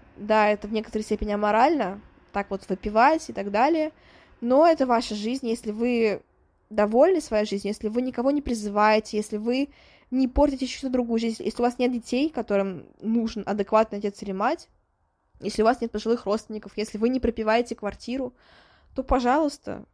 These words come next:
как бы все на вашей совести. Это плохо, но я не могу сказать, что вот я, что считаю это достойным поводом для убийства. Нет достойных поводов для убийства. Просто пить, короче, это плохо.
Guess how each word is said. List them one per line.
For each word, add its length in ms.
как 180
бы 200
все 180
на 120
вашей 260
совести. 460
Это 220
плохо, 380
но 140
я 920
не 140
могу 220
сказать, 220
что 160
вот 120
я, 300
что 220
считаю 300
это 140
достойным 460
поводом 400
для 120
убийства. 480
Нет 200
достойных 380
поводов 360
для 120
убийства. 380
Просто 720
пить, 180
короче, 280
это 100
плохо. 460